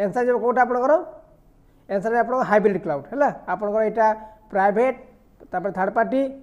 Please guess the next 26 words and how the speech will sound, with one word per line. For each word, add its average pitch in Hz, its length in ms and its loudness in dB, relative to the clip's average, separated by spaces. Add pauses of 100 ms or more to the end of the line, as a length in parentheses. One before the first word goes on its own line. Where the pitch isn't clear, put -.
(100)
ତାପରେ 220 180 -2 (100)
ପବ୍ଲିକ୍ 202 320 -2
ସମସ୍ତଙ୍କୁ 185 380 -2
ଇଏ 240 60 2 (280)
ପ୍ରୋଭାଇଡ୍ 165 300 -6
କରିବ 165 180 -4
ସର୍ଭିସ, 131 380 -10 (800)
ହାଇବ୍ରିଡ୍ 185 320 -4
କ୍ଲାଉଡ୍। 143 560 -8 (1700)
Next 269 240 2
question, 247 380 0 (380)
if 262 160 -2
you 277 160 2
are 269 240 2 (320)
allowing 262 500 2
a 262 60 4
person 233 460 -2
on 233 180 -2
the 240 60 -2
network 220 420 0
based 190 300 -2
on 226 260 -6 (460)
credential 262 580 0
maintain 233 460 -2
to 254 100 -6
security 220 420 -2